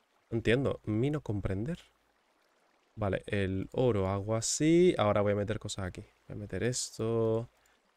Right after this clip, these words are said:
esto y esto y esto y esto y esto y esto y esto y esto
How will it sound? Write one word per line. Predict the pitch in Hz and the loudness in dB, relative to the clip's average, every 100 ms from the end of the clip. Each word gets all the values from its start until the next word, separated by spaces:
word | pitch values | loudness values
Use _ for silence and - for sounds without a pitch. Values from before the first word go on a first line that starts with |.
| _ | _
esto | - - | -12 -4
y | 98 | -2
esto | 95 - 104 | -2 -2 -2
y | 98 | -2
esto | - - | -4 -4
y | 95 | -2
esto | 101 - 104 | -4 -6 -6
y | 98 | -4
esto | 95 - 95 | -6 -6 -2
y | 104 | 0
esto | 127 - - 113 110 110 | 0 -2 0 0 2 0
y | 107 | 0
esto | 95 - 101 | -2 -4 -6
y | |
esto | 95 - - 107 | -6 -6 -6 -6